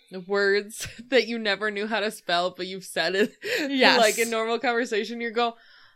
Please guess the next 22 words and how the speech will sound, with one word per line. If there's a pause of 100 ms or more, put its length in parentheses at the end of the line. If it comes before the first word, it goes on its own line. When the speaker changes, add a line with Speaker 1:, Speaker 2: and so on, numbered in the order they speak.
(100)
Speaker 1:
"Huh. (320)
Speaker 2:
Yes,
Speaker 1:
<laughs>
That's (260)
Speaker 2:
definitely.
Speaker 1:
how
it's
spelled." (280)
Only
because
of
this
podcast
have
I
come
across
words
like
this. (240)
Like
sarcophagus.